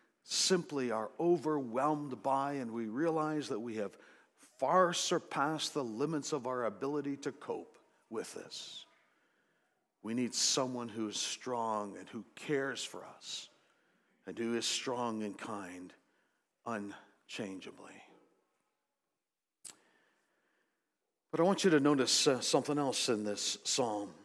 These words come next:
That's, uh, the contrast that the psalmist draws between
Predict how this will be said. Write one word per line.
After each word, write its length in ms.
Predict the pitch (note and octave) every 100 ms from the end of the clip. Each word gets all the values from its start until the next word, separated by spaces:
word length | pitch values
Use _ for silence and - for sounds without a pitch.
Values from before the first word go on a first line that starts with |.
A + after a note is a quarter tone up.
| - _ _ _ _ - _ _ _ _ _ _ _ _ _ _
That's, 520 | C3+ C#3 F#3 F3+ - E3
uh, 260 | D3 C3
the 100 | B2
contrast 840 | C#3 - D#3 D#3+ D3+ B2+ G#2 G2 -
that 140 | C3
the 100 | -
psalmist 760 | B2 - C3+ C3+ B2+ - - - - _
draws 580 | - D3 C3+ B2+ A2+ G#2+
between 600 | - G#2+ - B2+ A#2 G#2+